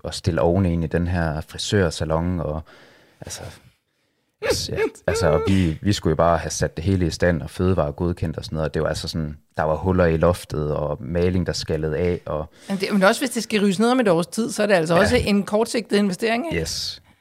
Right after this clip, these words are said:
Speaker 1: Altså, vi havde, vi havde nogle store idéer, og samtidig må jeg også sige, altså, set i, i, i baglyset, der, jeg tror sgu, vi havde det, fået det til at fungere, fordi vi, vi havde bare ild i øjnene, og det, det skulle bare ske, det her. Nå, men udlejer, de siger til os, at, øh, det får I simpelthen ikke lov til.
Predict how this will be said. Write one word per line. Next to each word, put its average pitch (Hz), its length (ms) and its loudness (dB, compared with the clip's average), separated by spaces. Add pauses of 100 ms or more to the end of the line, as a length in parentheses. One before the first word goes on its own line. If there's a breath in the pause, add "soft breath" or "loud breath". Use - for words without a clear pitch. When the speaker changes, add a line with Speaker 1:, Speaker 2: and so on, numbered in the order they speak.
(160)
Speaker 1:
Altså, - 200 -12
vi 113 100 4
havde, 110 340 8
vi 107 80 2
havde 117 180 6
nogle 92 320 2
store 110 360 4
idéer, 92 360 6
og 85 320 2 (260)
samtidig 113 440 2
må 95 60 4
jeg 98 40 6
også 110 140 2
sige, 110 300 4
altså, 82 280 2 (380)
set 120 340 2
i, 82 420 0 (440)
i, 80 240 -10 (520)
i - 60 -10
baglyset, 101 560 4
der, 98 180 6
jeg 87 140 -2
tror - 180 4
sgu, - 160 -2
vi 87 80 2
havde 82 160 2
det, 80 100 -2
fået - 300 -2
det 85 80 0
til 123 120 2
at 104 80 4
fungere, 90 360 0
fordi 90 180 -4
vi, 92 480 -2
vi 87 180 -4
havde 90 140 2
bare 101 240 6
ild 113 120 2
i 95 40 6
øjnene, 98 360 4 (200)
og - 180 -4
det, 85 300 -2
det 87 80 -2
skulle - 200 -4
bare 95 160 0
ske, 98 200 -6
det 90 120 -8
her. 92 120 -4 (1040 soft breath)
Nå, - 260 -2
men 98 140 4
udlejer, 113 340 6
de 101 140 2
siger 98 200 2
til 104 260 4
os, 107 200 4
at, 76 220 2
øh, 82 260 4
det 92 80 0
får - 140 2
I 78 60 2
simpelthen 85 320 -2
ikke 80 120 -2
lov 80 180 2
til. 85 180 -6